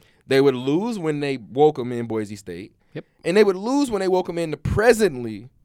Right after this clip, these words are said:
Speaker 1: number twenty-two team in the country in Wyoming, which I believe they're gonna lose that game as well.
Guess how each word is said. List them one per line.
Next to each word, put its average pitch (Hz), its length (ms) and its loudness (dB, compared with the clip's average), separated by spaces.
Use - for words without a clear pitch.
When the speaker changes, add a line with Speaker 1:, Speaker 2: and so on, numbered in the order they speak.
Speaker 1:
number 185 240 4
twenty-two 175 460 -2
team 147 260 -8
in 143 60 -6
the 127 80 -10
country 135 460 -8
in 117 80 -8
Wyoming, 120 560 -6
which 92 120 -12
I 107 80 -6
believe 87 180 -18
they're 82 140 -20
gonna 82 100 -20
lose 82 120 -20
that 80 100 -20
game 82 160 -20
as 80 80 -18
well. 120 280 -8